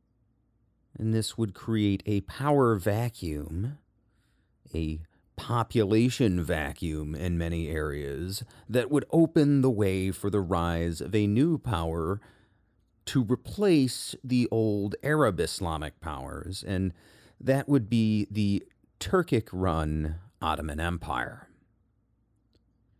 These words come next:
When we did the episode on the fall of Rome, we talked about how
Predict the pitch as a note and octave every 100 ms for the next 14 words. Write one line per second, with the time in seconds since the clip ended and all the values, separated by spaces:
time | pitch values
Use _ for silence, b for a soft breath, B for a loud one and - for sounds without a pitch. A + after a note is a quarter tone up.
0 | _ _ _ _ _ _ _ _ _ _
1 | _ - - _ _ _ _ _ _ _
2 | _ _ _ _ _ _ _ _ _ C#3
3 | D3+ D#3 C3+ F3 F#3+ D3 E3 - C3 -
4 | A2+ - C3 A#2 A2 A2 G#2+ G#2+ _ _
5 | - A2+ G#2 G2 - B2 A2 G#2+ G2+ B2
6 | B2+ F#2 E2 D#2+ F2 - B2 C3 - A2+
7 | G2+ F#2+ F#2 G2 F#2 F2+